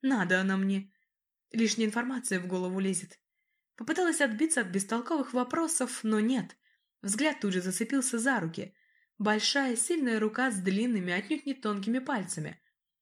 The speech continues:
Она напоминает лапу льва по силе. В какой-то мере она даже красива. И тут я словно почувствовала, как его пальцы касаются моей щеки,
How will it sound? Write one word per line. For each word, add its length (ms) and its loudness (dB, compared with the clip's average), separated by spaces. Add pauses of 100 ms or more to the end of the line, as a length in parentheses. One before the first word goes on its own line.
(120)
Она 260 2
напоминает 680 2
лапу 320 2
льва 240 0
по 160 -2
силе. 440 0 (400)
В 120 -14
какой-то 400 2
мере 340 2
она 200 0
даже 220 0
красива. 640 -2 (680)
И 100 0
тут 240 0
я 100 4
словно 360 2
почувствовала, 760 0
как 220 -6
его 160 0
пальцы 340 -2
касаются 540 0
моей 260 0
щеки, 520 -4